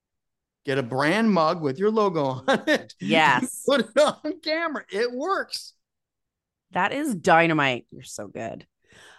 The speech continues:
Speaker 2: Um, now, communication obviously is, is part of the skill set. And like you said, don't interrupt, you know, the guest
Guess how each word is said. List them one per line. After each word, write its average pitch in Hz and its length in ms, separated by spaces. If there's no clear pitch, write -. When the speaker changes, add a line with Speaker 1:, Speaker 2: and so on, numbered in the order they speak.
Speaker 2:
Um, 180 640
now, 208 560
communication 294 760
obviously 175 720
is, 165 400
is 175 160
part 180 300
of 160 140
the 151 100
skill 151 340
set. 131 440
And 175 140
like 175 240
you 180 80
said, 160 440
don't 156 220
interrupt, 151 680
you 165 120
know, 147 280
the 139 220
guest 139 560